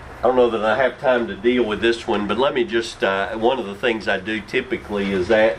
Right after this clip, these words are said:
ask the question, "How were you discipled?" Um, one of the ways, uh, people are discipled is through small groups.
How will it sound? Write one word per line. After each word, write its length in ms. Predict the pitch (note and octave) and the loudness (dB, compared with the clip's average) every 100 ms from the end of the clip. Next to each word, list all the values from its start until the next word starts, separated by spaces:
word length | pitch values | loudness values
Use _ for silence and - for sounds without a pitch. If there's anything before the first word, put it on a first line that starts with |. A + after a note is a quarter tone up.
| - | 0
ask 240 | A2+ A#2+ | 2 2
the 80 | - | -4
question, 440 | A#2 C3+ A#2+ - G#2 | -2 0 0 -2 -4
"How 260 | G#2+ D3+ | -2 -2
were 180 | C#3+ A#2 | -2 -4
you 280 | G#2+ A#2 B2 | -4 -6 -6
discipled?" 760 | G2 F#2 - F#2 G2 - E3+ G3+ - - - - - - - - - - | -8 -8 -2 0 0 -4 -6 -6 -14 -18 -18 -16 -16 -16 -16 -18 -18 -6
Um, 560 | G2+ G2+ G2 F#2+ F#2+ G2+ - - - - | 2 4 4 2 -2 -10 -14 -16 -16 -2
one 240 | A#2+ E3 | 2 4
of 120 | E3+ G#2+ | 4 0
the 80 | |
ways, 760 | A2 G2+ A2 A2+ B2 D#3 E3 - | -6 -2 0 2 0 -2 -8 -4
uh, 160 | G#2 F#2+ | -2 -2
people 400 | - B2+ A#2+ G#2+ | -2 -6 -2 -2
are 80 | G2+ | -2
discipled 640 | F#2+ - G#2 A2+ - C3+ | -4 0 2 2 -2 -4
is 160 | A#2 - | -4 -2
through 220 | A#2+ A#2+ | 0 2
small 380 | - C3 B2+ B2+ | 2 2 2 2
groups. 500 | E3+ G#2 - - | 2 0 -2 -12